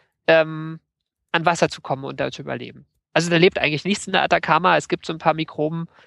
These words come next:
also zumindest in den trockensten Gebieten. Und die gewinnen grad ihr Wasser dadurch, dass da ein paar Salze liegen, die das Wasser an sich ziehen.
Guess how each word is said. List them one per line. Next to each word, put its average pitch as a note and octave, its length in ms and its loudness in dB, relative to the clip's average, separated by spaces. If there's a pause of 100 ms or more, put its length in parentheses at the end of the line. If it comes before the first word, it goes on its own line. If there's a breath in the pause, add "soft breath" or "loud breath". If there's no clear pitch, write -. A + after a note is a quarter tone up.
(140 soft breath)
also C3 140 -4
zumindest C#3+ 400 -8
in C#3+ 60 -8
den - 60 -18
trockensten D#3 460 -6
Gebieten. D3+ 420 -8 (420 loud breath)
Und D#3 200 0
die F3+ 440 2
gewinnen F3+ 360 4
grad D#3+ 360 2
ihr F3 160 0
Wasser F#3 260 2
dadurch, E3 360 0
dass - 180 -8
da D#3+ 100 -2
ein D#3 80 -6
paar D#3+ 280 -4
Salze D3+ 280 0
liegen, D#3 300 -8
die D3 100 -12
das C#3+ 180 -8
Wasser C#3+ 240 -2
an C3+ 80 -10
sich - 220 -12
ziehen. - 340 -20